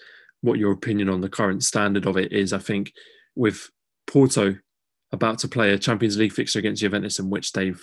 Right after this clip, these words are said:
looked like the better team so far, I think, you know, that in itself says that there's a good standard in this league at the moment, you know, whatever you've got to say about it. Well, I think that's about all we've got time for this week. We'll be back next week to discuss,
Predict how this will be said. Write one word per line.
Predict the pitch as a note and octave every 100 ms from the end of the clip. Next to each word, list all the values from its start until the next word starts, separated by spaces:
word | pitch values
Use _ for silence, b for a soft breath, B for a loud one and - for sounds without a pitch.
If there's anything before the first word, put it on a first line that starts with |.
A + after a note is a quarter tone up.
| -
looked | A#2 C3 C3
like | G2+
the | G#2
better | G2 A2
team | G2+ A#2+ G2+ F2 _ _ _ -
so | - G#2+
far, | - G2 F#2
I |
think, | F#2 G#2 F2 - b b b
you | G#2+
know, | G2
that | G2 A#2+
in | F#2+
itself | - - F2+
says | - - F2+ -
that | G#2+
there's | G#2+ G#2+
a | A2+
good | B2+ G2+
standard | - G2+ G2
in | G2 G2
this | G2 -
league | F#2+ F2+
at | -
the | G2+
moment, | F2+ F2 F2+ F#2+
you | F#2+
know, | F2+ G#2
whatever | G#2 F#2+ F#2
you've | F2+
got | - -
to |
say | - F#2+ F#2
about | F2+ F#2 -
it. | - b b b b
Well, | B2 A2 - _ _ -
I |
think | - D#3+
that's | B2+
about | B2+ B2
all |
we've | B2
got | G#2+ A#2+
time | - A2+ G2+
for | A2
this | G2+ G2
week. | G#2 G2+
We'll | G#2+
be | G#2 C3 B2
back | A2+ A2 - - b b _
next | A#2+ A#2+ -
week | A2+ G#2
to | -
discuss, | G2 G2 - G2+ - -